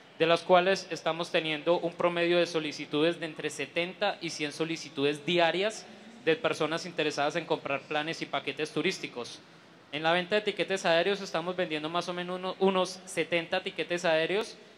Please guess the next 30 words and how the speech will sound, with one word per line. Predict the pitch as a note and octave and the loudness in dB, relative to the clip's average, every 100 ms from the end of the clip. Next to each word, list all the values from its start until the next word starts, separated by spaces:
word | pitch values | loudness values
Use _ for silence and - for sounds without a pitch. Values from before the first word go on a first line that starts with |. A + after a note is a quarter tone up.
| - | -12
y | D#3+ | 0
tenemos | E3+ E3 F3 | 0 0 -4
ciento | F3 G3 F#3+ G3 | -4 -6 0 2
veinte | G3 G3 G3 | 2 0 -2
agencias | F#3+ F#3+ F3 F#3+ G3 - - | -2 -4 -2 0 0 -2 -4
de | D#3+ | -2
viajes | D3+ D#3 D#3+ E3 G#3 G#3+ - - - | 0 0 0 0 -2 -4 -12 -20 -6
que | D#3+ | -4
se | D#3+ | -4
encuentran | D#3 D#3+ D3 D#3 F3 F3 | 0 0 2 0 0 0
como | - E3 D#3 | 0 0 0
asociadas | D3+ D3+ D3+ D3 D#3 | -2 -4 -2 -2 0
a | D#3+ | 2
aerorrutas | D#3 D3 C#3+ D#3+ | 2 2 -2 -6
punto | - D#3+ D#3+ | -6 -4 0
com. | G3+ G3+ F#3 - - - - - | 2 0 -4 -20 -20 -20 -20 -2
Quiere | D#3+ | 2
decir | F3+ F3 | 2 0
que | F3 | -2
son | F3 F3+ | 0 0
agencias | F3+ F#3 F3 F3+ | -2 -4 -2 0
de | F3+ | 0
viajes | F3 F3 F#3+ G3 | 2 2 0 -2
que | E3+ | 0
le | D#3+ | 0
compran | D#3 D3 F3 E3+ | 0 0 -2 -2
recurrentemente | E3+ D#3+ D3 C#3 E3 F3 E3 F#3 G3 - - - | -2 0 0 0 -4 -4 -4 -4 -6 -8 -20 0
todos | D#3+ D#3+ | 6 8
los | E3 D#3+ | 6 4
días. | F#3 E3+ - | 2 2 -2